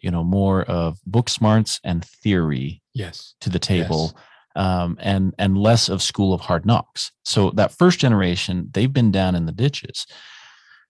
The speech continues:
Speaker 1: The problem is that both of these add value.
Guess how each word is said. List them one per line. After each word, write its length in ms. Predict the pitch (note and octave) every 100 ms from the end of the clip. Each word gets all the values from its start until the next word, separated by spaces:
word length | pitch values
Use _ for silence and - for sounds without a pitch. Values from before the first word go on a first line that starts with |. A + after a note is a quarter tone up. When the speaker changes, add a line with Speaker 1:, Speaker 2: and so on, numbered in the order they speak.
| _ -
Speaker 1:
The 60 |
problem 580 | - - G3+ G#3 C#3+ G#2 C3
is 680 | B2+ E2+ D#2+ E2 E2+ - - _ G#2
that 380 | A2+ G#2+ G2 -
both 500 | G2 G2 C3+ F#3+ -
of 220 | - F#2
these 260 | G#2+ F#2+ F2+ -
add 260 | G2 F2+
value. 800 | G#2 A2+ C3 G#2+ F2 A#1 - -